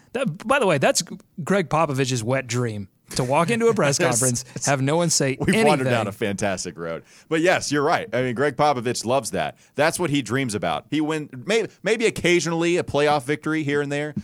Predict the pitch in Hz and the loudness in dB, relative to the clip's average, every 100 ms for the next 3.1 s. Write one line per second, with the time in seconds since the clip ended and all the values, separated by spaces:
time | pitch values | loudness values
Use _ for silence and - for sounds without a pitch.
0 | - 143 175 175 165 - 151 139 123 110 | -6 0 0 0 -2 -2 -2 -2 0 0
1 | 104 98 - 113 101 107 101 113 113 - | 0 -2 -2 -2 -2 -2 -2 0 -2 -2
2 | 110 98 92 87 80 - 73 - - - | -2 -2 -6 -6 -6 -6 -12 -12 -20 -20